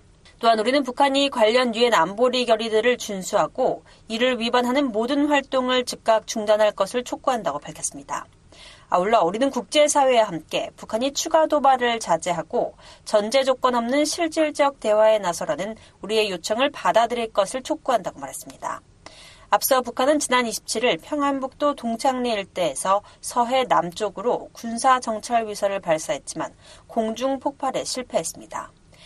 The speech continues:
이어 사흘 만인 삼십 일 동해상으로 단거리 탄도미사일을 십여 발을 발사했습니다. 브이오에이 뉴스 이존입니다.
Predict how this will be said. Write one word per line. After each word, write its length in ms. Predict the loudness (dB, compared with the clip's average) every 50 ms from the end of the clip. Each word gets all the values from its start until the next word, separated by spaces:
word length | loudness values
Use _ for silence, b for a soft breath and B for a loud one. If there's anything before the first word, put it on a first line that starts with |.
| b b b b
이어 240 | b 0 2 2 2
사흘 400 | 2 2 0 0 2 4 2 2
만인 300 | 2 2 0 0 -4 -4
삼십 400 | -4 -6 -8 -8 -8 -8 -6 -4
일 180 | -4 -4 -4 -6 -14
동해상으로 640 | -14 -10 -4 -4 -4 -2 0 -2 -2 0 -2 -2
단거리 500 | -2 -4 -6 -6 -2 -2 -2 -2 -2 -4
탄도미사일을 760 | -6 -8 -8 -6 -6 -8 -8 -8 -8 -4 -4 -2 0 0 -2
십여 380 | -2 -4 -6 -4 2 2 2
발을 260 | 2 2 0 -2 -2 -8
발사했습니다. 840 | -4 -6 -6 -4 -4 -8 -8 -8 -12 -14 -16 -10 -8 -8 -8 -8 -14 _ _ b b b b b b b
브이오에이 320 | b 0 2 2 2 2 2
뉴스 380 | 0 0 0 -2 -4 -6 -6 -8
이존입니다. 760 | -8 -6 0 0 0 0 0 -4 -6 -4 -4 -4 -4 -4 -6